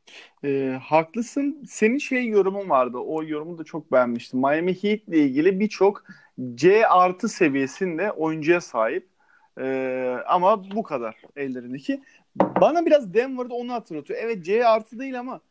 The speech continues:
B eksi B B artı, e, şeyinde, e,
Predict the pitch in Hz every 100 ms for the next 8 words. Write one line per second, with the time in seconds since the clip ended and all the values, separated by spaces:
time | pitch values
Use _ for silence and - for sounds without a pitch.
0 | _ _ _ _ - - 139 190 254 262
1 | 233 - 165 196 247 277 208 190 214 208
2 | 202 190 _ 220 147 _ _ _ 143 143
3 | 139 135 131 127 123 123 - _ - -
4 | 143 135 127 175 247 _ _ _ _